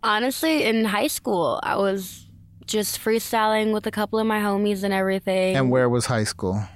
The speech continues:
Speaker 1: Oh, Valley Academy of Arts and Sciences,
Speaker 2: Okay.
Speaker 1: Performing Arts School on Balboa and Devonshire. It's a great school.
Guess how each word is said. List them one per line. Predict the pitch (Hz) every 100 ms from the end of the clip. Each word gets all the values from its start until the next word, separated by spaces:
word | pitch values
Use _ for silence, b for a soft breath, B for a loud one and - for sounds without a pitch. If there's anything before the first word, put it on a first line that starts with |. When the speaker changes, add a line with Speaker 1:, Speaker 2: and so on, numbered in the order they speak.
| -
Speaker 1:
Oh, | 240 208 196
Valley | 196 208
Academy | 208 214 196 196 202
of | 196
Arts | - 185 202
and | 262 277
Sciences, | - 233 226 226 - 226 226 254 254
Speaker 2:
Okay. | - 127 254
Speaker 1:
Performing | 147 220 233 240
Arts | 208 214
School | - 220
on | 214 214
Balboa | 202 208 - 185 190 220 -
and | 254 277
Devonshire. | 247 214 202 202 - 196 190
It's | 202 -
a |
great | 202 185 185
school. | - - 202 196